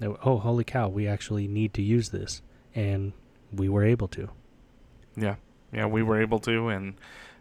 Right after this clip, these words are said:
Speaker 2: um, it was, uh, a sense of relief that even though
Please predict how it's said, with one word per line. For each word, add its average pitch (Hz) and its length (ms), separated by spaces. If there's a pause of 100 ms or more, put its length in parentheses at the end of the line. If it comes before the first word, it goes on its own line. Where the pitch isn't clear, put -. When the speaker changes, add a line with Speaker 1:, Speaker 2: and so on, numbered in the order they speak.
Speaker 2:
um, 104 580 (1080)
it 110 220
was, 107 840
uh, 90 240 (2750)
a 110 120
sense 127 300
of 107 100
relief 98 480 (340)
that 98 340 (260)
even 117 400
though 98 420